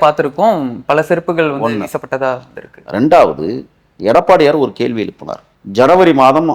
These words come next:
Speaker 2: ரெண்டாயிரத்தி இருபத்தி அஞ்சுல என் தலைவனை உருவாக்கிய தலைவன்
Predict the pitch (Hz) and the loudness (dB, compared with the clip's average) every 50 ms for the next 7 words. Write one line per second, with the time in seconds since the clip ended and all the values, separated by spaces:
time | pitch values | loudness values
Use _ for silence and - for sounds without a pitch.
0 | - - 117 120 123 139 135 127 120 120 - - 110 104 107 110 113 104 - - | -4 -2 -2 2 4 4 6 6 4 2 0 -4 -6 -4 -2 -2 -4 -4 -4 -6
1 | 98 92 90 92 98 87 90 104 135 - - _ _ _ _ - 90 107 123 135 | -6 -6 -6 -8 -10 -8 -6 -6 -8 -8 -12 _ _ _ _ -6 -2 -2 2 2
2 | 151 147 156 147 143 151 147 147 147 143 131 123 120 117 117 110 95 - 113 104 | 2 4 4 4 2 2 2 0 -2 -2 -2 -2 0 2 0 0 0 -2 -6 -6
3 | 98 - 104 101 110 110 107 98 | -4 -2 -2 0 0 -2 -2 -4